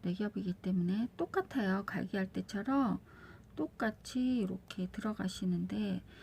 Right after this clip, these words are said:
잘 안 들어가시죠? 이럴 때는 여-, 여러분이 송곳이라든지 아니면 먼저 이렇게 하실 부분을 이렇게 조금 더 뚫어주세요.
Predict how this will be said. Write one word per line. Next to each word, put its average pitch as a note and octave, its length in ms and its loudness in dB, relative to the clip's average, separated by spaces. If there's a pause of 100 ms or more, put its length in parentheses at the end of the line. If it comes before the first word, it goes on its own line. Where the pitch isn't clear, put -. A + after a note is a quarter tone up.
(200)
잘 C4 180 -2
안 F#3 200 6
들어가시죠? F#3+ 880 2 (500)
이럴 A#3 180 0
때는 G#3+ 300 2
여-, D#3+ 140 0 (340)
여러분이 G3+ 1000 4
송곳이라든지 G#3 1120 0
아니면 G3 680 2 (480)
먼저 G#3 640 4
이렇게 G3+ 500 -2 (380)
하실 E4 320 0
부분을 A#3+ 460 4
이렇게 G#3 280 -2
조금 C4+ 340 4
더 F#3+ 120 4
뚫어주세요. G#3 840 0